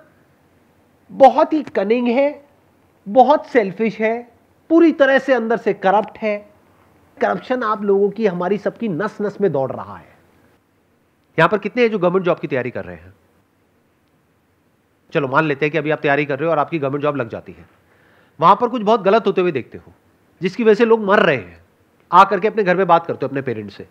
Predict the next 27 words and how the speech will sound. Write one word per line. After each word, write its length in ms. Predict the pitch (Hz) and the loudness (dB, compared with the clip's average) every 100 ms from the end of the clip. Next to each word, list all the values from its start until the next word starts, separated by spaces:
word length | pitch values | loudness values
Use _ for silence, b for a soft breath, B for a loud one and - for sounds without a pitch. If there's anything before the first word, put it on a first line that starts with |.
| _ _ _ | _ _ _
कि 80 | 190 | -2
"ऐसा 180 | 175 208 | 0 -2
कुछ 220 | 208 - | -2 -4
हो 100 | 160 | -2
रहा 240 | 151 113 101 | -2 -2 -8
है, 140 | 95 | -6
क्या 160 | 156 156 | -2 0
मैं 120 | 170 | 2
आवाज 260 | 143 156 | 2 0
उठाऊं, 340 | 151 143 165 131 - _ _ _ _ | -2 -6 -8 -8 -20 _ _ _ _
क्या 120 | 151 147 | -4 -2
मैं 100 | 160 | -2
कुछ 120 | 156 | -2
बोलूं, 280 | 139 175 208 | -4 -4 -4
किसी 200 | - 147 | -8 -10
को 120 | 110 | -10
कंप्लेंट 400 | 151 139 160 156 | -8 -6 -6 -4
करूं, 280 | 165 196 127 _ _ _ _ _ _ _ _ _ - | -6 -6 -10 _ _ _ _ _ _ _ _ _ 0
क्या 120 | 170 | 0
मैं 100 | 190 | 2
उनसे 200 | 185 202 | 2 2
लड़ूं?" 300 | 175 233 160 - _ _ | 2 0 -2 -10 _ _
तो 60 | 190 | -2
आपके 180 | 175 190 | 0 0
पेरेंट्स 320 | 185 196 196 | 0 0 -2
क्या 120 | 196 | -4
कहेंगे? 380 | 190 180 180 | -4 -8 -10